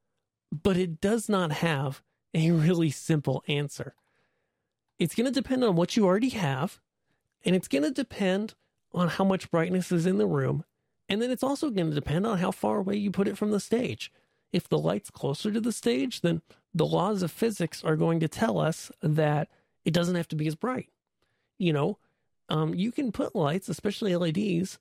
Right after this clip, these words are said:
pretty much as close to the stage as you want to, right? There's not a lot of heat coming out of 'em, so they're not gonna set things on fire like older lights, you know, with discharge lamps or incandescents. So the, the kind of the point I'm trying to get to and wrap up here, John, with your question is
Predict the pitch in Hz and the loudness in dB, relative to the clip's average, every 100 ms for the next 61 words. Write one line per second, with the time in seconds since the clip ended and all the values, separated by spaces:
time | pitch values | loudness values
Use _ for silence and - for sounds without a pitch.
0 | _ _ _ _ _ - 254 262 247 247 | _ _ _ _ _ 0 2 2 2 0
1 | 196 - 226 226 233 208 - 214 214 208 | 0 0 -2 0 -2 -2 2 2 2 2
2 | 214 226 202 269 - 143 - _ _ _ | 2 2 2 -2 -6 -8 -10 _ _ _
3 | _ _ _ _ _ _ _ - 165 202 | _ _ _ _ _ _ _ 0 2 2
4 | 180 156 175 190 190 175 214 - 185 180 | 2 2 2 0 0 0 0 0 0 2
5 | 151 143 147 147 _ _ _ _ _ _ | 2 0 0 -2 _ _ _ _ _ _
6 | _ 196 - 151 147 156 170 156 175 - | _ -4 2 4 4 2 0 0 -2 0
7 | 185 196 190 180 151 151 151 151 156 147 | 0 2 0 0 0 0 -2 -2 -2 0
8 | 143 135 151 - - _ _ _ - 151 | -2 -2 -2 -6 -14 _ _ _ -2 2
9 | 139 143 - _ - - 160 - 165 - | 2 2 -2 _ -12 -6 -4 0 0 2
10 | 147 143 139 143 - 147 147 151 160 135 | 0 2 2 0 0 0 2 2 0 0
11 | - 185 - _ _ _ _ _ - - | -2 -6 -8 _ _ _ _ _ -8 0
12 | 208 202 196 _ _ _ _ _ _ _ | 2 2 0 _ _ _ _ _ _ _
13 | _ _ - 185 185 196 190 240 277 214 | _ _ -2 0 0 -2 -2 0 0 2
14 | 196 185 160 156 175 156 165 - 160 143 | 2 2 2 2 4 2 0 2 2 2
15 | 135 147 147 139 - 139 135 139 135 139 | 0 -2 -2 -4 -2 -4 -2 -2 0 -2
16 | 135 - - 139 139 - 147 151 139 - | -4 -6 -4 -4 -2 -2 -2 0 0 -2